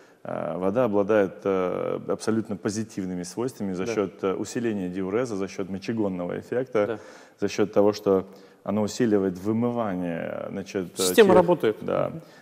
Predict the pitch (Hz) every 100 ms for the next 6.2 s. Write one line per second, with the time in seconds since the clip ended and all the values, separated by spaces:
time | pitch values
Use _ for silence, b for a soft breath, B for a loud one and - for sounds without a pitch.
0 | B 135 117 139 165 156 - 107 101 98
1 | 98 123 - - 117 113 104 104 104 104
2 | 104 101 95 95 107 92 92 - 120 117
3 | 95 - 92 95 98 98 95 90 104 131
4 | 151 - 113 - 95 - B B B -
5 | 98 107 135 120 92 95 - 92 104 117
6 | 101 92